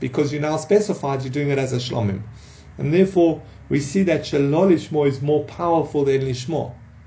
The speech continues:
And that's what you would follow. Um, and that, um, and that is how Rava answers this question.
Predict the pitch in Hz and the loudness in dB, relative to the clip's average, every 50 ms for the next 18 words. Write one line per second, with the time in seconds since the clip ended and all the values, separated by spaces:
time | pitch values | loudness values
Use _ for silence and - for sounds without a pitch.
0 | - - - - - - - 131 127 139 143 143 143 - 139 131 - 131 127 127 | -20 -20 -20 -20 -18 -10 -6 -2 0 2 2 2 2 0 -2 -2 0 2 2 2
1 | 123 - - 131 123 117 110 - - - - - - - - - - - - - | 2 2 0 0 0 0 0 0 -2 -4 -8 -12 -16 -16 -16 -16 -18 -20 -20 -20
2 | - - - - - - - - - - - - - - - - - - - 120 | -20 -20 -20 -18 -18 -16 -16 -16 -16 -18 -18 -18 -20 -20 -18 -16 -10 -4 -2 -2
3 | 117 120 117 120 113 - - - - - - - - - - - - - - - | 0 0 -2 -2 -4 -8 -12 -16 -18 -20 -20 -20 -20 -20 -20 -20 -20 -20 -20 -12
4 | - - 123 120 113 139 143 147 143 131 - - - - - - - 135 127 123 | -6 -2 -2 0 0 0 0 0 0 -2 -6 -12 -16 -16 -12 -6 -2 0 0 2
5 | 120 117 117 120 123 123 123 - - 131 123 120 131 143 139 123 - - - 127 | 0 0 -2 -4 -6 -6 -8 -8 -6 -4 -2 0 0 0 0 -2 -4 -6 -8 -8
6 | 120 - - - 120 120 120 113 123 139 135 123 127 - - 120 123 123 113 - | -8 -6 -8 -6 -4 -4 -2 0 2 2 2 2 0 -2 -2 0 0 0 -2 -2
7 | 120 113 110 113 110 - - 214 226 226 - - - 170 160 151 147 | -4 -6 -4 -6 -6 -4 -2 0 0 0 0 -4 -4 -4 -4 -6 -8